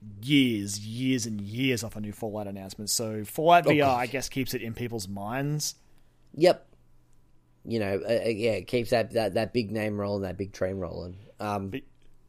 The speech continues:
Speaker 2: this will be, like, middle of the conference thing, where everyone's like, "Ah, cool. I don't have a, I don't have a bloody Vive.
Speaker 1: <laughs>
Speaker 2: Like, I'm not gonna be able to play this."
Speaker 1: <laughs> I don't have a P C that
Speaker 2: Next.
Speaker 1: can run V R.
Speaker 2: <laughs> Yeah, it's like, "Next,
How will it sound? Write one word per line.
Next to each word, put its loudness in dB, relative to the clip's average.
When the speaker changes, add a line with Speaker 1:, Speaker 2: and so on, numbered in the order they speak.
Speaker 2:
this 10
will 6
be, 8
like, 4
middle 6
of 0
the -2
conference -2
thing, 0
where 0
everyone's 2
like, -2
"Ah, 10
cool. 8
I 2
don't 4
have 4
a, 2
I 0
don't 2
have 0
a 2
bloody -2
Vive. -2
Speaker 1:
<laughs> -
Speaker 2:
Like, -6
I'm -2
not -2
gonna -2
be -2
able -6
to 6
play 2
this." 12
Speaker 1:
<laughs> 4
I 0
don't 2
have 2
a 4
P 10
C 2
that 0
Speaker 2:
Next. 2
Speaker 1:
can -8
run -2
V -2
R. -6
Speaker 2:
<laughs> -16
Yeah, 8
it's 6
like, 0
"Next, 0